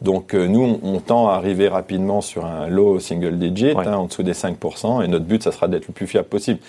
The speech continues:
Speaker 1: Mais ça, c'est normal, c'est logique, et, euh,
Speaker 2: Donc,
Speaker 1: ça
Speaker 2: il
Speaker 1: arrive
Speaker 2: restera
Speaker 1: tout le temps.
Speaker 2: toujours une petite part
Speaker 1: Bien
Speaker 2: d'erreur
Speaker 1: sûr.
Speaker 2: de la
Speaker 1: Mais
Speaker 2: machine.
Speaker 1: oui, parce qu'il y a, vous avez toujours des problèmes de qualité. Euh, le, le, la, la qualité, euh, zéro, zéro problème, ça n'existe pas, malheureusement.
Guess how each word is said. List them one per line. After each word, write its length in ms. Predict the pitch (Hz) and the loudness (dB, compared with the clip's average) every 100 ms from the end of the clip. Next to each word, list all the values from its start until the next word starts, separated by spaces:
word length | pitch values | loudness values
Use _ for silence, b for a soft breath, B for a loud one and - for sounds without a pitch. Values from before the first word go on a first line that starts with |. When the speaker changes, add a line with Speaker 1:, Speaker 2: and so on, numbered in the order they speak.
| B B - | B B -4
Speaker 1:
Mais 100 | 95 | -4
ça, 200 | - 135 | 2 0
c'est 180 | - 110 | 2 2
normal, 560 | 104 95 101 117 135 | 2 0 0 0 0
c'est 160 | 117 98 | -2 -2
logique, 720 | 90 90 90 120 135 131 - | -2 -2 0 2 2 0 -6
et, 20 | 90 | -8
euh, 680 | 92 87 82 78 76 73 107 | -6 -4 -4 -6 -6 -6 0
Speaker 2:
Donc, 160 | 117 - | 0 2
Speaker 1:
ça 60 | |
Speaker 2:
il 20 | |
Speaker 1:
arrive 80 | 113 | 2
Speaker 2:
restera 260 | 117 - 120 | 0 0 -2
Speaker 1:
tout 100 | 104 | -2
le 0 | |
temps. 40 | 90 | 0
Speaker 2:
toujours 500 | 135 123 139 139 120 | 2 4 4 4 2
une 120 | 117 | 0
petite 380 | 127 120 123 - | 0 0 -2 0
part 240 | 135 123 | 2 2
Speaker 1:
Bien 180 | 95 104 | -2 2
Speaker 2:
d'erreur 480 | 135 117 131 135 120 | 4 4 4 2 -2
Speaker 1:
sûr. 80 | |
Speaker 2:
de 220 | 107 107 123 | -8 2 2
la 100 | 113 | 4
Speaker 1:
Mais 80 | |
Speaker 2:
machine. 160 | 117 143 | 4 2
Speaker 1:
oui, 20 | 117 | 2
parce 160 | 104 | -2
qu'il 140 | - 98 | 0 0
y 40 | |
a, 20 | |
vous 140 | 85 85 | 0 -2
avez 100 | 82 | -2
toujours 200 | 95 87 | -2 -2
des 80 | |
problèmes 260 | - 87 87 | -2 -4 -4
de 60 | 87 | -2
qualité. 440 | 85 85 87 104 | -2 -4 0 4
Euh, 600 | 110 92 80 76 69 69 | 6 4 4 2 2 0
le, 460 | 73 67 69 - 69 | 0 0 0 -2 -4
le, 420 | 71 69 65 67 | -4 -4 -4 -4
la, 200 | 69 60 | -2 0
la 140 | 73 82 | -2 2
qualité, 520 | 90 87 - 117 95 | 2 2 0 2 4
euh, 340 | 82 80 80 | 2 0 -2
zéro, 480 | 85 87 90 87 80 | -2 0 2 0 0
zéro 240 | 85 87 76 | 0 0 -2
problème, 240 | - 101 | -2 -4
ça 120 | - | -2
n'existe 340 | 80 82 - 90 | -6 -6 -4 0
pas, 140 | 123 | 0
malheureusement. 640 | 101 90 85 76 80 78 | 0 -2 -4 -4 -6 -10